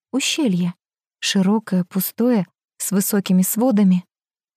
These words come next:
Замерла, медленно поднимая голову, чтобы разглядеть представший передо мной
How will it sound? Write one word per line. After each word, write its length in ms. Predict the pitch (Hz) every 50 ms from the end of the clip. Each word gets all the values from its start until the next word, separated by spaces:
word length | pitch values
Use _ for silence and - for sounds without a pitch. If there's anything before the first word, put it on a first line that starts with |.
| _ _ _ _ _ _ _ _ _ -
Замерла, 560 | 226 220 240 233 240 254 254 269 285 302 269
медленно 520 | 208 202 220 262 247 202 208 190 190 180
поднимая 580 | - - 202 180 196 208 202 202 220 233 247 247
голову, 560 | 226 247 285 269 220 185 180 165 175 170 - _ _ _ _
чтобы 360 | - - - - 190 175 190 190
разглядеть 580 | 196 185 185 180 196 202 190 262 277 254 - _ _ _ _ _ _ _ _ -
представший 760 | 226 233 247 - - - - 285 294 262 - - - 214 196
передо 400 | - 214 214 214 190 185 202 208
мной 340 | 208 233 269 285 269 220